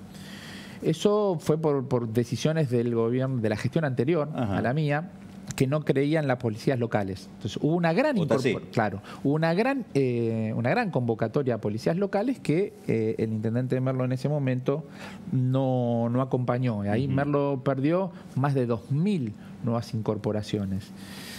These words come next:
Speaker 1: Eh, nosotros cada vez que el gobernador nos pide trabajar en la convocatoria, nuevo personal, lo hacemos y lo hacemos con mucha intensidad. Hemos armado la escuela de policía en Merlo, eh, formamos seiscientos policías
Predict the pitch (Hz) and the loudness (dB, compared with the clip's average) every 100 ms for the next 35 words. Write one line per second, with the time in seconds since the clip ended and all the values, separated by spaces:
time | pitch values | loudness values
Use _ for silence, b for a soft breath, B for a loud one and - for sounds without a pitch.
0 | B - 127 120 117 113 110 107 104 107 | B 0 2 4 2 2 2 2 0 -2
1 | 107 110 113 123 151 160 175 135 143 139 | -2 -2 0 0 2 2 2 2 2 0
2 | - 131 156 135 117 110 110 110 117 127 | 2 2 4 2 0 2 0 2 0 0
3 | 120 - 135 139 117 101 - B B B | -2 0 2 2 2 -2 -6 B B B
4 | 120 113 110 127 123 113 107 107 104 104 | 2 2 4 2 4 0 2 0 0 0
5 | 135 131 110 104 117 110 117 - 117 147 | 2 0 0 0 0 0 -2 0 0 2
6 | 123 110 - 127 147 117 104 123 120 117 | 0 -2 0 0 0 0 -2 -2 -2 -2
7 | 110 123 131 110 101 101 98 120 147 143 | 0 -2 -2 -4 -2 -4 0 2 2 2
8 | - B B 117 123 117 110 110 117 117 | -4 B B 0 0 0 0 2 0 2
9 | 107 98 - 139 147 120 107 110 104 - | 0 -2 2 2 2 0 0 -2 -2 -2
10 | 127 113 107 127 147 123 120 127 - B | 0 0 0 0 0 0 0 -2 -6 B
11 | B B - 110 107 104 101 101 98 98 | B B 0 2 2 0 0 0 0 -2
12 | 98 113 107 117 117 - 104 104 131 127 | 0 0 0 0 -2 -2 -2 0 0 0
13 | 123 113 113 110 - 175 175 | 0 0 0 -2 0 0 0